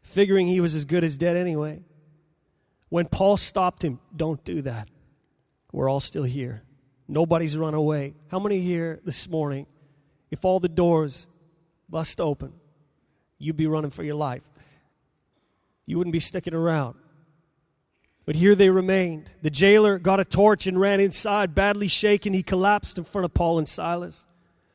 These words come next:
He led them out of the jail and asked, "Sirs, what must I do to be saved, to really live?" They said, "Put your entire trust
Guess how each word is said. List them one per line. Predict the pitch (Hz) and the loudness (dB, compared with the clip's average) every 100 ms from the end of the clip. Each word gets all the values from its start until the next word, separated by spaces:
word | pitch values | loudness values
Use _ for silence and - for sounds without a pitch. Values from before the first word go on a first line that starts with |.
| _ _ _ _ | _ _ _ _
He | 180 | 0
led | 202 220 208 | 4 4 4
them | 208 | 2
out | 202 | 2
of | 208 | 0
the | 180 | -2
jail | 147 202 208 202 | 0 2 2 2
and | 202 | 2
asked, | 202 - | 0 -2
"Sirs, | 226 214 214 196 156 - _ - - | 0 2 4 2 -4 -16 _ -20 -2
what | 208 | 0
must | 220 220 - | 0 -2 0
I | 208 | 0
do | 175 220 | 2 2
to | 208 | 2
be | 208 | 0
saved, | - - 226 226 208 - | -2 -2 4 6 4 4
to | 190 | 2
really | 190 208 208 | 6 4 4
live?" | 196 196 196 147 - - _ _ _ _ _ _ | 4 4 2 -2 -14 -20 _ _ _ _ _ _
They | 180 | -6
said, | - - 180 | -4 -4 -4
"Put | - 202 | -4 -2
your | 196 180 | -2 -2
entire | 151 143 - 135 143 139 127 - | -4 -6 -10 -6 -4 -4 -6 -12
trust | - - 127 - - | -16 -10 -10 -10 -16